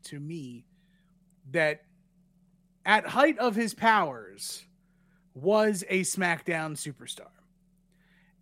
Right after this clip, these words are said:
And if there is a chance for him to find his last brush with glory, I am going to send Jeff Hardy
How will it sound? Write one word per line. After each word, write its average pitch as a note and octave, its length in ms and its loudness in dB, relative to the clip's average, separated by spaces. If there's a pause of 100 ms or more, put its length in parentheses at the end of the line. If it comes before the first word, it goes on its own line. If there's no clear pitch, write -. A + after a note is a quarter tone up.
And F#3 180 2
if F3 80 -2
there G3+ 160 2
is F3+ 140 -2
a F3 40 -10
chance A#3+ 460 -4
for G#3+ 140 -4
him G3+ 220 -2
to F#3+ 120 -8
find F#3 580 -2 (800)
his D#3+ 280 -2
last F#3+ 560 0
brush F#3 420 -2
with E3 160 -10
glory, C3 580 -8 (1500)
I G#3 280 2
am B3+ 160 0
going G3 380 -2
to F#3 140 -10
send D3+ 640 -6 (600)
Jeff G3 600 0
Hardy E3+ 680 -2